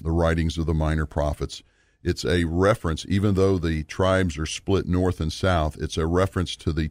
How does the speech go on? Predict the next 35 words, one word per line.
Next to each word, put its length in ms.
total 580
sin 840
of 240
all 280
the 240
Israelites. 920
So 240
he 240
uses 480
the 100
word 320
Jacob, 540
but 120
it 120
means 460
the 100
twelve. 640
It's 180
a, 220
it's 160
all, 320
it's 200
almost, 320
I 80
can't 240
think 120
of 80
a 60
reason 480
or 80
a 60
time 340
where 160
it's 180
not. 380